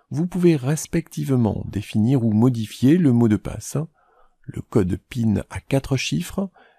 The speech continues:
et la gestuelle d'image associée à votre compte.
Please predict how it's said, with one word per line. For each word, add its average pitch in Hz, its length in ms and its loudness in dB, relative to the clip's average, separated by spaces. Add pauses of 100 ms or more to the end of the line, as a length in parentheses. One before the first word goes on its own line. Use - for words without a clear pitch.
(160)
et 160 120 6
la 123 220 2
gestuelle 104 760 -2
d'image 120 640 2
associée 139 480 -2
à 151 60 4
votre 139 240 0
compte. 107 320 -4